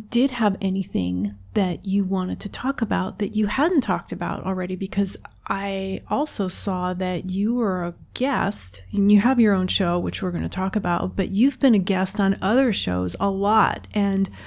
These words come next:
when I was doing that for a while, what I recognized was that I was repeating myself a lot,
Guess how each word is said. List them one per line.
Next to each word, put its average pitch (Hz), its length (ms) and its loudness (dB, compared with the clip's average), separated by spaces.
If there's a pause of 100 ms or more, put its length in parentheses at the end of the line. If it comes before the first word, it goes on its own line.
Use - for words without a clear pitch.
(580)
when 220 280 6
I 240 100 6
was 277 200 6
doing 269 260 8
that 214 160 6
for 202 140 0
a 190 60 4
while, 190 380 4
what 190 240 0
I 190 460 0 (180)
recognized 202 800 4
was 190 140 0
that 196 120 2
I 180 100 2
was 170 180 -4
repeating 254 420 0
myself 175 420 -2
a 185 60 -6
lot, 185 420 -4